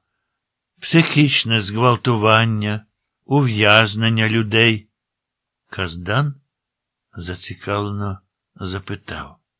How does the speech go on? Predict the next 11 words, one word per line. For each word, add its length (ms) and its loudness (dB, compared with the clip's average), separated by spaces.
«А 140 0
скільки 800 -2
існує 640 -4
у 100 -8
Франції 680 -8
сект?» 540 -12
Ми 260 -6
користуємося 920 -4
терміном 680 -2
«духовні 720 0
рухи». 400 -2